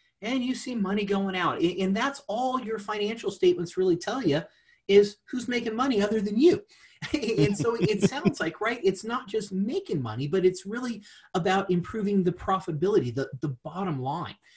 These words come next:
Speaker 1: And so
Speaker 2: Absolutely.
Speaker 1: what are some, some strategies and tactics? How do you help people improve their bottom line? And, and as, as dentists are looking at their practices, what are some things they can be doing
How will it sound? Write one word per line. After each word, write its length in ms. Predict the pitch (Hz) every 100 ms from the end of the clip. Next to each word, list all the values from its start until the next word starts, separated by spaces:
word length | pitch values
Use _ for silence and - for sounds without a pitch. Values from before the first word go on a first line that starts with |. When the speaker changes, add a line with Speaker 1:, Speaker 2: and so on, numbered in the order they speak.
| - _ -
Speaker 1:
And 100 | 117
so 20 |
Speaker 2:
Absolutely. 360 | 113 - 117 107 _ - -
Speaker 1:
what 180 | 262 370
are 80 |
some, 320 | 349 330 311 -
some 200 | - 233
strategies 720 | - 240 262 247 202 233 208
and 120 | 202
tactics? 460 | 208 214 - -
How 120 | - 247
do 60 | -
you 120 | 226
help 200 | 220 208
people 380 | - 202 196 185
improve 380 | 139 - 175 151
their 140 | 135
bottom 380 | 127 131 131 120
line? 420 | 123 120 101 82 - - -
And, 120 | 180 180
and 160 | 196
as, 200 | 202 180
as 240 | 196 180 160
dentists 500 | 226 285 262 202 175
are 80 |
looking 380 | 160 202 202 196
at 100 | 175
their 120 | 156
practices, 720 | 151 - 233 - 151 156 151
what 260 | 180 202 240
are 60 | 254
some 200 | 233 202
things 280 | 220 175
they 180 | 156 202
can 160 | - 185
be 120 | 123
doing 380 | 104 98 -